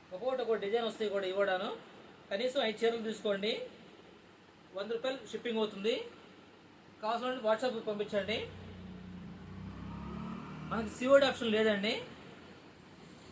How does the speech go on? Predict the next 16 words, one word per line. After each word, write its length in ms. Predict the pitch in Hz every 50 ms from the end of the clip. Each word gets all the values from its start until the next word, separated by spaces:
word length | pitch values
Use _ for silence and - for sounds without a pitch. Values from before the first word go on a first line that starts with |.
| - - - - -
మీరు 140 | - 196 196 -
క్యాష్ 200 | 226 233 233 220 269
చేసి 180 | 269 - 254 226
అడ్రస్ 180 | 214 233 - 233
పెట్టినా 200 | 233 208 240 254 262
మేము 120 | 262 233 -
షిప్పింగ్ 280 | 233 226 - 254 226 220
చేస్తాము. 400 | 214 202 - - 185 180 208 240 415 508 508 - - - - - - - - 170 196
ఏ 20 | 247 254 254 -
శారీ 180 | 254 254 247 247
అయినా 120 | 262 277 226 -
టూ 80 | 233 226
హండ్రెడ్ 200 | 240 233 220 226
రూపీసేనండి. 520 | 226 226 220 - 220 208 190 185 190 214 240 453 508 - - - - - - - - - - - - - - - -
శారీ 200 | 196 214 240 269 262
with 140 | 240 190 226